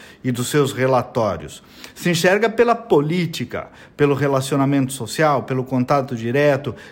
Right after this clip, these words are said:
pela crueza dos problemas e pelas dores e esperanças das pessoas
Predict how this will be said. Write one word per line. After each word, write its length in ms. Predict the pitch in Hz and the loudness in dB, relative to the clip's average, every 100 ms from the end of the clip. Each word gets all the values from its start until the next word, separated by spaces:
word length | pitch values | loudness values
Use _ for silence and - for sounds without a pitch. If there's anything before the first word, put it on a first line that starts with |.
| - | -4
pela 200 | 165 165 | 2 2
crueza 440 | 160 170 190 196 170 | 4 6 6 4 0
dos 200 | 165 - | -4 -4
problemas 800 | 175 156 160 190 214 214 208 208 - - - | -2 0 2 4 4 4 2 -2 -16 -14 -8
e 80 | 160 | 0
pelas 340 | 196 190 170 | 4 4 2
dores 520 | 156 214 233 208 156 | 4 6 6 2 0
e 80 | 156 | 0
esperanças 840 | 165 165 165 151 165 165 165 151 | 0 -2 -2 0 -2 -4 -4 -6
das 220 | 135 143 139 | -6 -8 -8
pessoas 520 | 156 - 143 143 | -10 -4 -2 -2